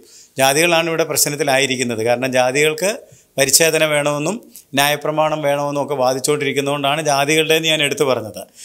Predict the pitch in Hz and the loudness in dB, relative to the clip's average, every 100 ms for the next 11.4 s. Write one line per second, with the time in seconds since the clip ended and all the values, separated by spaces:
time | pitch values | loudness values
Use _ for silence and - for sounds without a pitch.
0 | - 135 135 147 180 175 170 165 196 240 | -6 0 2 4 2 2 0 0 -2 -4
1 | - - - 151 143 160 170 170 160 156 | -10 -20 -4 0 2 0 0 0 0 0
2 | 156 165 170 147 147 180 180 165 160 151 | -2 -4 -2 -2 0 0 0 0 0 2
3 | 143 147 143 160 208 - - 131 131 127 | 0 -2 -2 -2 -2 -8 -10 -4 -2 0
4 | 151 143 131 165 226 _ - - - 143 | 0 0 0 -2 -4 _ -20 -16 -4 -2
5 | 151 139 139 156 185 208 214 190 185 185 | 0 0 2 2 2 2 2 2 4 2
6 | 196 175 175 175 180 175 175 180 175 180 | 2 2 2 0 -2 -2 -2 -2 -2 0
7 | 156 156 156 151 180 180 151 147 143 151 | -2 -2 -4 -2 -2 0 2 2 0 0
8 | 151 143 127 117 185 - - _ - 131 | 0 0 0 -2 -6 -8 -18 _ -2 0
9 | 139 147 170 202 - - _ _ 123 131 | 2 4 4 2 -4 -18 _ _ 0 0
10 | 147 151 143 - 202 233 - _ _ 147 | 0 2 4 4 2 -2 -12 _ _ -2
11 | 147 147 123 - | 0 2 2 0